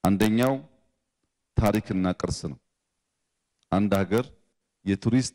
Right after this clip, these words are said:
መስህብ ነኝ ለማለት በታሪክ ሊነገር የሚችል፣ በቅርስነት ሊገለጥ ሊታይ የሚችል ነገር አላት ወይ ነው።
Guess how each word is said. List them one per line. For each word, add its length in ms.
መስህብ 560
ነኝ 220
ለማለት 460
በታሪክ 580
ሊነገር 720
የሚችል፣ 540
በቅርስነት 840
ሊገለጥ 680
ሊታይ 420
የሚችል 420
ነገር 340
አላት 520
ወይ 220
ነው። 140